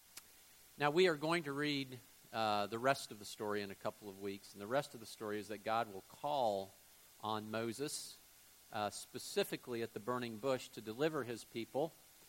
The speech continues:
If you were paying attention to the commentary that I read in Acts chapter seven, you will, um, you picked up on the fact that Moses, at the time he struck the Egyptian, was forty years old. And when Moses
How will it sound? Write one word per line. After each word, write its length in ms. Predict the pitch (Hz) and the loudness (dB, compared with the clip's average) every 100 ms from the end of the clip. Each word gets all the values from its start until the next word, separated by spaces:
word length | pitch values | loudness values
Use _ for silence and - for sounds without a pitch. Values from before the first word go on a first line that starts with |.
| - - - - - | -20 -20 -20 -20 -10
If 120 | 120 | -6
you 100 | 143 | 0
were 100 | 139 | 0
paying 320 | 117 156 151 123 | 2 2 4 0
attention 580 | - 170 175 147 127 | 0 0 0 -4 -6
to 180 | 120 135 | -4 -6
the 140 | 113 113 | -4 -8
commentary 880 | - 156 160 151 127 123 110 123 | -4 0 2 0 -4 -2 0 -2
that 180 | 123 113 | -2 0
I 60 | 110 | 0
read 400 | 107 110 117 120 | 2 2 2 2
in 380 | 107 104 104 110 - - - - - | -4 -6 -10 -14 -20 -20 -20 -20 -4
Acts 300 | 117 123 - | -2 -2 -4
chapter 400 | - 123 - 110 | 2 2 2 -6
seven, 480 | - 135 131 120 120 | 0 2 2 -2 -6
you 180 | 127 | -6
will, 460 | 120 120 113 110 113 110 | -2 0 2 2 0 0
um, 400 | 107 101 101 101 - - | 0 0 -4 -12 -18 -14
you 140 | 113 110 | -14 -8
picked 220 | 139 - 151 | -8 0 0
up 160 | 143 | 0
on 120 | 131 | -2
the 60 | 120 | -2
fact 380 | - 120 120 - | 0 2 2 -2
that 180 | 113 113 | -4 0
Moses, 560 | 139 185 165 123 - | 4 4 4 -2 -8
at 100 | 117 | -12
the 60 | 110 | -12
time 400 | - 123 123 120 | -6 -4 -4 -6
he 180 | 127 113 | -10 -10
struck 520 | - - 147 139 - | -12 -6 0 0 0
the 140 | 120 110 | -8 -8
Egyptian, 520 | 104 131 - 123 110 | -4 -6 -6 -12 -8
was 140 | 104 | -8
forty 380 | - - 147 135 | -8 -2 0 0
years 280 | 120 113 101 | -2 -4 -2
old. 280 | 110 85 - - - - - - - - - - - - - - | -2 -2 -6 -20 -20 -20 -20 -20 -20 -20 -20 -20 -20 -20 -20 -8
And 280 | 120 123 120 | -4 -4 -2
when 180 | 123 | -2
Moses 720 | 131 156 160 143 135 - - | 4 6 6 2 -2 -4 -6